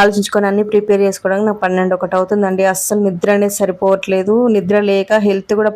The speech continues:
పాడైపోతుందండి. నాకు అసలు హెల్త్ కూడా సరిగా ఉండట్లేదు. నాకు చాలా సఫర్ అవుతున్నాను అనమాట. చాలా అంటే చాలా, ఇంకా చెప్పలేను అనమాట. నా హెల్త్ అసలు బాగాలేదు. ఇన్ని ప్రాబ్లమ్స్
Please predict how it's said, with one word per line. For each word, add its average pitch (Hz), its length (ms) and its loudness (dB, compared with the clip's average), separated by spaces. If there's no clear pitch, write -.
పాడైపోతుందండి. 190 920 0
నాకు 202 200 -8
అసలు 208 240 -2
హెల్త్ 208 280 0
కూడా 240 180 0
సరిగా 214 340 2
ఉండట్లేదు. 208 600 0
నాకు 208 200 -2
చాలా 214 320 4
సఫర్ 220 240 2
అవుతున్నాను 208 380 0
అనమాట. 180 260 -2
చాలా 202 320 2
అంటే 233 220 0
చాలా, 190 220 0
ఇంకా 202 160 0
చెప్పలేను 220 400 2
అనమాట. 185 260 -2
నా 185 120 -4
హెల్త్ 196 340 0
అసలు 214 220 -2
బాగాలేదు. 196 460 0
ఇన్ని 233 240 4
ప్రాబ్లమ్స్ 220 420 0